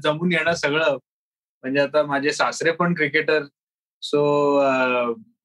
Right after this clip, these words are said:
हे म्हणजे नशिबाचा भाग आहे हा. आणि कधी कधी असतं ना की तुम्ही, अ, म्हणजे माझ्या बाबतीत मला असं वाटतं असं, अ, झालं की, अ, अ, आता आमच्या घरी वातावरण एवढं स्पोर्ट्सचं होतं आणि सारखं सगळे क्रिकेट बद्दल बोलायचे,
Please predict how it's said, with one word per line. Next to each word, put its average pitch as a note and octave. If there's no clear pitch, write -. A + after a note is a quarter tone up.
हे D3+
म्हणजे E3+
नशिबाचा E3
भाग C#3+
आहे C#3
हा. A2+
आणि C#3+
कधी D#3
कधी F3+
असतं F3
ना F3
की F3
तुम्ही, E3
अ, D3
म्हणजे B2
माझ्या D3+
बाबतीत F#3
मला D#3
असं D3+
वाटतं D3
असं, C#3
अ, A2+
झालं B2
की, C3
अ, A#2
अ, A#2
आता A#2
आमच्या B2+
घरी D3
वातावरण D3+
एवढं D3
स्पोर्ट्सचं D3
होतं C3+
आणि C3+
सारखं B2+
सगळे C3
क्रिकेट C3
बद्दल C3
बोलायचे, A#2+